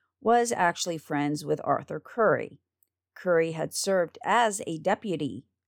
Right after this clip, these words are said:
under Close. This makes me wonder if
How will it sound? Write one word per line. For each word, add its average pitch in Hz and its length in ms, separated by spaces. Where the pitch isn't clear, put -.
under 147 280
Close. - 640
This 226 200
makes 220 320
me 240 140
wonder 156 500
if 185 300